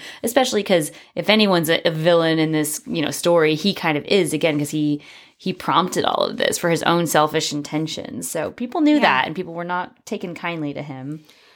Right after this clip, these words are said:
Speaker 2: Mary's, uh, counsel is very much telling her, "You need to get Jane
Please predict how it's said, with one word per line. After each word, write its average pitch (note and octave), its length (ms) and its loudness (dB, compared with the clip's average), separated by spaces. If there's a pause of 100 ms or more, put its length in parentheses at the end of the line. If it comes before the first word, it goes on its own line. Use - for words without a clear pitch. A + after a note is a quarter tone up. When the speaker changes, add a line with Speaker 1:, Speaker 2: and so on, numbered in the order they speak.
(260)
Speaker 2:
Mary's, D4 600 0 (140)
uh, G3 300 4
counsel G#3 600 0
is F#3+ 160 -2
very G3 260 2
much G3 280 0
telling F#3 380 -2
her, F#3 300 -2 (280)
"You D#4 320 2
need C#4 300 2
to G#3+ 100 -2
get G3 340 0
Jane F#3+ 640 0